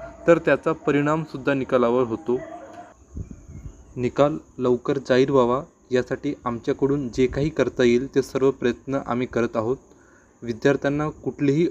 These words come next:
अडचण होऊ नये हाच इनेक्स अकॅडमीचा उद्देश आहे.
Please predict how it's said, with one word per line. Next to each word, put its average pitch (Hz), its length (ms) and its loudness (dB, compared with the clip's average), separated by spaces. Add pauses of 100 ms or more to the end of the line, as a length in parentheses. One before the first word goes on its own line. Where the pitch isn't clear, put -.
अडचण 160 400 0
होऊ 135 260 4
नये 123 280 0 (100)
हाच 131 380 -2 (120)
इनेक्स 131 360 -4
अकॅडमीचा 117 500 -2
उद्देश 113 380 2
आहे. 113 200 -2